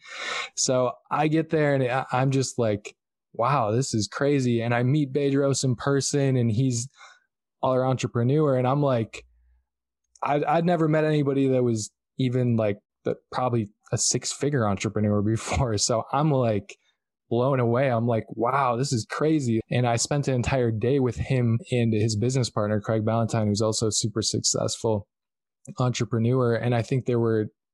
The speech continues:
ten people total in the room along with them for eight hours. And that just massively expanded my mind to what was possible and, uh, the shifts that they helped me make. It was incredible. So I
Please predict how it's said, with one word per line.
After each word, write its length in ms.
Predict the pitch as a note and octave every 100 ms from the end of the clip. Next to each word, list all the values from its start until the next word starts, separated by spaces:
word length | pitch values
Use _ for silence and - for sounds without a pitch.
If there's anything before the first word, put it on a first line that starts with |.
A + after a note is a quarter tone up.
| _ _ -
ten 260 | - C3+ C3+
people 320 | C3 C3 A#2
total 340 | C3 A#2 A#2
in 80 | A2
the 80 | A2
room 220 | B2 A2+
along 300 | G#2+ A2+ A2+
with 160 | B2 -
them 300 | A2 G2+ - _ - - _ _
for 120 | A#2
eight 220 | A2+ C3+ C3+
hours. 440 | C#3 B2+ G#2 G2+ C3+
And 160 | C3+
that 160 | D3 C3+
just 220 | B2 B2
massively 600 | C3 C#3 C#3 D3 B2 B2
expanded 500 | A2 - C3 B2+ A2+
my 140 | A2
mind 360 | G#2+ A2 C3+ C3
to 100 | A#2+
what 180 | A2 A2
was 200 | G#2 - -
possible 760 | - B2 C#3+ C3 A2+ G#2 G#2 -
and, 300 | B2 A#2 A2 - - - - -
uh, 120 | - A2
the 140 | A2
shifts 440 | - - D#3 -
that 160 | - A2+ -
they 160 | A#2+ B2
helped 260 | B2+ A#2+ A2
me 100 | G#2
make. 340 | A2+ A2 -
It 120 | -
was 280 | A#2+ G#2+ C#3 - _
incredible. 540 | A#2 G#2 C3 A2 G2+ -
So 280 | - B2 A2+
I 480 | A#2 B2+ B2 A#2+